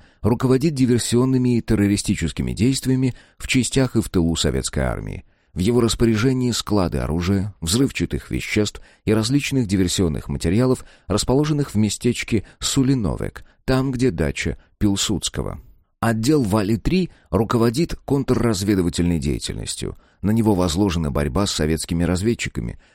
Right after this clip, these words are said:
партизанским движением и антифашистским подпольем в зоне армейских и дивизионных тылов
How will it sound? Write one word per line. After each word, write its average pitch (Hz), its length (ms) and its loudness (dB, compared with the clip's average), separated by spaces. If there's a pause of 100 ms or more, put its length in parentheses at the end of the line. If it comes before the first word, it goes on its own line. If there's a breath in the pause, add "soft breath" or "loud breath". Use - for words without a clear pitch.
партизанским 110 760 0
движением 113 640 -2
и 113 80 4
антифашистским 107 880 -2
подпольем 123 640 0
в - 20 -6
зоне 78 380 0
армейских 117 600 -2 (140 soft breath)
и 139 200 4
дивизионных 110 840 2
тылов 90 460 0